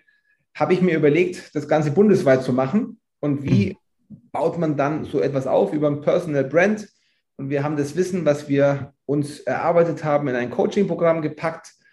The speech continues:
Speaker 1: um eben bundesweit Marktzugänge zu bekommen, aber auch, ähm, ja, Objekte und neue Partner gewinnen. Das war so der, der Ursprung von dem Ganzen.
Speaker 2: Schön, das war jetzt ein sehr, sehr schneller Abriss. Und, ähm,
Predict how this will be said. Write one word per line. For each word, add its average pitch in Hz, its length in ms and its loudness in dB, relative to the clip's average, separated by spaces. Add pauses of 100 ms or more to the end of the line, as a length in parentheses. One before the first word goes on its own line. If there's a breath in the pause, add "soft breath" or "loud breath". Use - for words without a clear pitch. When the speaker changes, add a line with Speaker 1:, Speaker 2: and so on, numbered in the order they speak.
(160)
Speaker 1:
um 160 200 0
eben 139 320 2
bundesweit 151 920 0
Marktzugänge 147 760 -2
zu 143 100 -10
bekommen, 180 460 0
aber 165 440 0
auch, 143 400 0
ähm, 135 400 -2 (480 loud breath)
ja, 135 160 2
Objekte 147 640 0
und 135 540 -2
neue 139 280 2
Partner 147 540 -4
gewinnen. 110 380 -2
Das 127 220 -6
war 147 100 2
so 147 140 -2
der, 139 220 0
der 151 140 0
Ursprung 190 320 -2
von 113 160 -6
dem 107 140 -6
Ganzen. 104 340 -8 (1200)
Speaker 2:
Schön, 170 380 0
das 113 160 -4
war 143 100 6
jetzt - 300 -2
ein 131 420 2
sehr, 127 160 -2
sehr 139 140 -4
schneller 117 300 -4
Abriss. - 640 -8
Und, 127 520 0
ähm, 123 380 -4